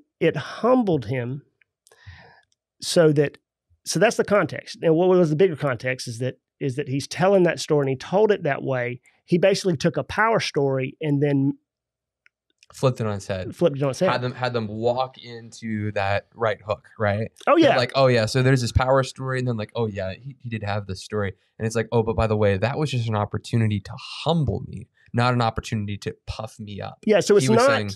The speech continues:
Speaker 2: pride. I had
Speaker 1: Yes,
Speaker 2: pride. It was
Speaker 1: exactly.
Speaker 2: sinful.
Speaker 1: So it's not, so it's not a story, um, that we are to exegete and try to figure out if healing's involved in this, et cetera,
Speaker 2: Yeah,
Speaker 1: et cetera.
Speaker 2: yeah, yeah.
Speaker 1: It's not about that.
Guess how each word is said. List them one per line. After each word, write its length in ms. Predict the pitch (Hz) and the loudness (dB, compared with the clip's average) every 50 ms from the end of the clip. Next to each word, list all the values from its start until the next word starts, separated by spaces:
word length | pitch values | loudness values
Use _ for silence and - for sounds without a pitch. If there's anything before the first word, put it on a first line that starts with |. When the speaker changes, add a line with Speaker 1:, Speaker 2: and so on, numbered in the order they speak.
| - _ _ | -12 _ _
Speaker 2:
pride. 380 | - - 143 120 104 92 - - - - - | 0 2 2 2 2 0 -4 -12 -12 0 2
I 40 | 247 | 2
had 60 | 226 | 2
Speaker 1:
Yes, 140 | 135 131 - | 2 0 0
Speaker 2:
pride. 260 | - 110 92 92 - - - | -2 -2 -2 -2 -8 -8 0
It 40 | 127 | 2
was 100 | 202 208 | 4 4
Speaker 1:
exactly. 480 | 220 180 262 247 254 - - 160 - | 6 6 6 4 4 4 2 2 2
Speaker 2:
sinful. 140 | - - - _ _ _ _ | 0 -4 -12 _ _ _ _
Speaker 1:
So 200 | - - 262 269 | 0 4 6 6
it's 160 | 196 175 - 214 | 6 6 6 6
not, 340 | 220 220 233 240 - 196 | 8 8 8 6 4 2
so 180 | - - 208 190 | 4 6 6 6
it's 220 | 170 160 - - | 6 4 4 4
not 680 | 170 175 175 180 180 190 208 247 262 262 233 - - - - | 6 8 8 8 8 6 6 4 4 2 2 -2 -4 -4 -2
a 120 | 190 165 | -2 -2
story, 760 | - - - - - 208 220 220 196 175 160 143 143 139 135 - _ _ _ _ _ _ _ _ - | 0 -4 -2 2 4 6 8 8 8 8 6 6 4 2 -2 -6 _ _ _ _ _ _ _ _ 2
um, 400 | 160 156 151 147 143 147 - - _ _ _ _ _ _ _ _ - | 4 4 6 4 4 2 -2 -6 _ _ _ _ _ _ _ _ -4
that 220 | 165 139 175 160 | 0 2 2 4
we 180 | - 175 175 175 | 6 6 6 8
are 120 | 170 160 | 6 4
to 160 | 151 - 165 | 4 2 0
exegete 480 | - 165 160 151 - - 151 139 165 156 | 0 0 -2 -2 -2 -4 0 2 2 2
and 100 | 139 139 | 2 0
try 140 | - 165 165 | -2 -2 -2
to 60 | 147 | -2
figure 320 | 127 - 156 147 156 160 | -2 -2 -2 0 2 2
out 160 | 156 151 - - | 2 0 -2 -4
if 80 | 127 | -8
healing's 380 | - 156 156 156 151 151 143 135 | -6 -2 0 0 2 2 2 0
involved 380 | 143 143 147 147 143 143 139 | 0 -2 -2 -2 -4 -2 -2
in 120 | 151 143 143 | -2 -2 0
this, 200 | 143 143 - - | -2 -4 -6 -10
et 120 | - - | -14 -12
cetera, 220 | - 147 143 147 147 | -10 -8 -8 -8 -8
Speaker 2:
Yeah, 20 | |
Speaker 1:
et 20 | - | -6
cetera. 180 | - 151 147 | -6 -6 -4
Speaker 2:
yeah, 40 | 147 | -6
yeah. 40 | 160 | -6
Speaker 1:
It's 140 | 160 - 185 | -6 -2 2
not 220 | 185 190 208 233 | 4 4 4 4
about 360 | 254 233 277 269 294 311 214 | 2 2 2 2 2 0 0
that. 280 | 175 147 135 127 123 | -4 -4 -4 -6 -8